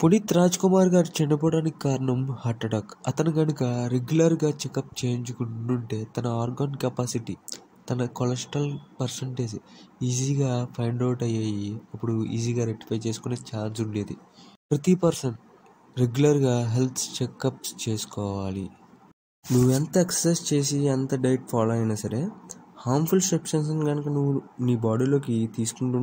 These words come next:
ఉంటే నీ హెల్త్ ఖచ్చితంగా చెడిపోతుంది. సిగరెట్స్, డ్రింక్స్, ఆల్కహాల్స్ ఇంకా చాలానే harmful సబ్స్టెన్స్ లిస్ట్లోకి వస్తాయి. ఏదైనా మోతాదుకు మించి చేస్తే అది నీకు విషంగానే పరిగణించబడుతుంది.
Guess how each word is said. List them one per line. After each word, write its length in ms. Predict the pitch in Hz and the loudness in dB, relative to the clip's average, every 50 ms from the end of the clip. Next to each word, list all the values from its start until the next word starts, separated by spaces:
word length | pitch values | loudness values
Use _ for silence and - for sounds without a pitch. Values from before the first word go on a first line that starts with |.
| 123 123 | 0 0
ఉంటే 500 | 120 117 117 113 117 104 101 101 101 95 - - | -2 -2 -2 -4 -4 -4 -4 -4 -6 -8 -8 -4
నీ 140 | 113 117 120 117 | -2 -2 0 0
హెల్త్ 360 | 117 117 117 120 120 - 139 | 0 -2 -2 -2 -2 -2 -4
ఖచ్చితంగా 500 | 131 - 120 113 - - 113 - 117 123 | -2 -2 -4 -6 -6 -6 -6 -4 -4 -4
చెడిపోతుంది. 540 | 120 - 113 98 90 101 98 98 95 87 - - - - _ _ - - - _ _ _ _ _ _ _ - | -4 -4 -6 -6 -6 -6 -8 -6 -8 -8 -10 -12 -16 -20 _ _ -20 -20 -20 _ _ _ _ _ _ _ -14
సిగరెట్స్, 760 | - - - - 143 139 135 135 131 131 131 123 - - - - - - 139 | -8 -4 2 4 4 4 6 4 4 4 2 0 -2 -6 -6 -6 -8 -10 -10
డ్రింక్స్, 500 | 123 120 123 123 123 131 127 123 - - - - - | -6 -4 -2 -2 -2 -2 -2 -4 -6 -10 -12 -10 -6
ఆల్కహాల్స్ 760 | 120 120 123 127 131 127 127 123 123 123 127 127 127 123 123 - - - - - - - - - - - - _ _ _ _ _ _ - | -4 -2 0 0 0 -2 -2 -2 0 0 0 0 -2 -2 -6 -8 -12 -14 -18 -20 -20 -20 -20 -20 -20 -20 -20 _ _ _ _ _ _ -4
ఇంకా 220 | 139 131 180 175 175 - | 2 4 4 4 4 2
చాలానే 440 | 151 143 147 160 160 156 151 139 139 | 2 2 2 0 2 2 2 2 2
harmful 440 | 139 135 135 139 143 139 135 147 139 | 2 2 2 2 0 2 0 -2 -2
సబ్స్టెన్స్ 500 | - 143 135 139 - - 139 127 127 123 | -2 -2 -4 -4 -4 -4 -4 -4 -4 -4
లిస్ట్లోకి 360 | 120 113 - - 131 127 123 | -4 -4 -4 -4 -4 -2 -2
వస్తాయి. 280 | 113 - - - - - - - - - - _ - - _ - 127 | -6 -6 -10 -14 -16 -16 -18 -20 -20 -20 -20 _ -20 -20 _ 4 6
ఏదైనా 680 | 135 151 165 180 175 185 190 190 185 165 147 143 139 135 | 6 8 8 6 6 6 6 6 6 6 6 4 4 4
మోతాదుకు 520 | 131 123 123 131 131 156 160 151 156 156 | 4 4 2 2 2 2 2 2 2 0
మించి 260 | 151 151 143 139 139 | 0 0 0 -2 -2
చేస్తే 600 | 131 - 123 120 117 - - 120 113 110 110 113 113 | 0 0 0 0 0 0 0 2 2 2 2 2 0
అది 320 | 113 113 113 113 113 117 | 0 0 0 2 2 2
నీకు 240 | 113 113 110 107 107 | 2 2 0 0 -2
విషంగానే 640 | 98 104 101 - 120 117 120 120 120 117 120 123 123 | -2 -2 -2 -2 -2 -2 0 0 0 0 0 0 -2
పరిగణించబడుతుంది. 1200 | 120 - - 110 110 107 107 104 107 104 104 101 104 - 101 98 92 - - 92 90 82 80 - | -2 -2 -2 -2 0 0 0 0 0 -2 -4 -6 -4 -4 -4 -4 -4 -6 -10 -12 -10 -8 -10 -10